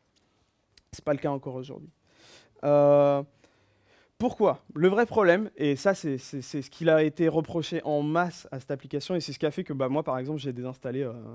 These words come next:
dès, dès, dès le premier test, euh, et j'ai, j'ai pas voulu en entendre parler après, c'est que, euh, le launcher était vraiment très simple. Autant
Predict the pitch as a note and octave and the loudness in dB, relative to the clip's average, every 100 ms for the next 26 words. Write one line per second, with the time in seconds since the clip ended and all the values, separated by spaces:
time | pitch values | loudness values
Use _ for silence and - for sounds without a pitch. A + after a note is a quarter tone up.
0 | B2+ B2+ A2+ C#3 C3 B2+ B2+ C3+ C#3 C#3 | -18 -12 -4 -4 -4 -6 -8 -8 -8 -10
1 | B2+ A#2 D3 _ _ _ _ - B2 A2+ | -10 -10 -14 _ _ _ _ -20 -16 -14
2 | A#2+ D3 C3+ C3+ C3 D#3 C#3+ E3 E3+ C#3+ | -8 -4 -4 -4 -6 -6 -4 -2 -2 -4
3 | B2+ C3 B2+ B2+ A#2+ D#3+ F3+ _ _ _ | -8 -12 -10 -10 -10 -10 -12 _ _ _
4 | - - D#3+ F3+ F3+ G3+ - _ _ _ | -8 -2 0 4 4 2 -4 _ _ _
5 | _ C#3+ C3+ C3+ C3+ C#3 E3 F3 F3+ G#3 | _ -6 -4 -4 -4 -2 2 2 2 -2
6 | F#3 D#3 C#3+ E3 F3 - D#3+ C#3+ A#2 _ | -2 -4 0 0 -2 -4 -10 -10 -16 _
7 | _ - G3+ B3+ A#3+ | _ 2 2 2 -2